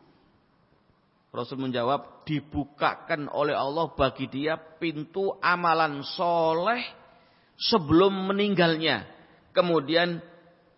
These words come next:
ditutup usianya oleh Allah dalam keadaan dia beramal soleh." Amalan soleh itu ialah amalan yang ikhlas karena Allah dan sesuai dengan tuntunan Rasul. Itu amalan soleh.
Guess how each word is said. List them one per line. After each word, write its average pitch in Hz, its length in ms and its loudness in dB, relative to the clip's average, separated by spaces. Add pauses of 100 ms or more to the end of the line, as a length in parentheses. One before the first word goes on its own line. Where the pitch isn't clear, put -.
(120)
ditutup 147 720 -2
usianya 160 720 0
oleh 147 160 0
Allah 139 480 -2
dalam 139 240 0
keadaan 123 480 -4
dia 131 240 0
beramal 117 640 -4
soleh." 107 720 -4 (1900)
Amalan 202 400 2
soleh 165 320 0
itu - 80 -10
ialah 233 400 2 (560)
amalan 226 480 4
yang 208 160 -6
ikhlas 190 320 -2
karena 160 320 2
Allah 147 320 2 (400)
dan 135 320 4
sesuai 147 640 0
dengan 135 320 -4
tuntunan 139 560 -6
Rasul. 117 560 0 (160)
Itu 185 160 -2
amalan 135 320 -4
soleh. 101 240 -10